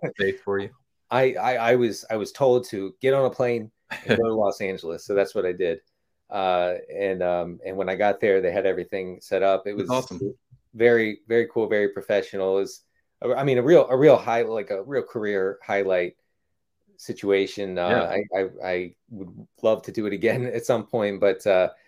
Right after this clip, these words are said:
Speaker 1: um, yeah, it's, it's been, uh, it's been cool to, you know, wake up,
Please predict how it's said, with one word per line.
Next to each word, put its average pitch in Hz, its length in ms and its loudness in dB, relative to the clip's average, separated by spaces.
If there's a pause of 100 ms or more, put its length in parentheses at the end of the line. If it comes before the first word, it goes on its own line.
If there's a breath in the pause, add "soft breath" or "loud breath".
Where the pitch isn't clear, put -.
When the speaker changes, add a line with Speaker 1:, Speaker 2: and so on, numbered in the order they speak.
(360 soft breath)
Speaker 1:
um, 107 320 -2
yeah, 143 220 4 (180)
it's, 123 380 -8
it's 131 260 -2
been, 131 300 2
uh, 120 360 2
it's 127 140 -6
been 180 160 2
cool 175 340 0
to, 131 520 -2
you 131 80 -6
know, 113 100 -2
wake 117 280 4
up, 131 280 4